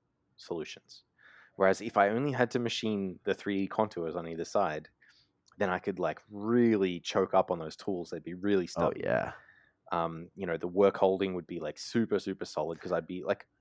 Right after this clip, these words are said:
Speaker 1: for the kitchen knife, I, so I redid a lot of the work holding today for the kitchen knife.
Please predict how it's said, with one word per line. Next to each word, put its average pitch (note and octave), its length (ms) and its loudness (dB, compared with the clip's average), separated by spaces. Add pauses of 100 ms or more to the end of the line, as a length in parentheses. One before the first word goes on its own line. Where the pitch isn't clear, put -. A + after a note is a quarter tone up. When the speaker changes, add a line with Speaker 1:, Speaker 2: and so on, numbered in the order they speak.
(180)
Speaker 1:
for D3 140 6
the A2 100 4
kitchen D3+ 300 0
knife, F#2 320 -2
I, F#2+ 240 0
so G2 140 2
I F2+ 100 4 (320)
redid G2+ 280 2
a F#2+ 40 4
lot F2+ 180 2
of E2+ 60 -4
the F2 60 -6
work E2+ 200 -2
holding E2+ 320 0
today E2+ 420 -4
for - 160 -20
the - 80 -18
kitchen - 300 -8
knife. D2+ 160 -12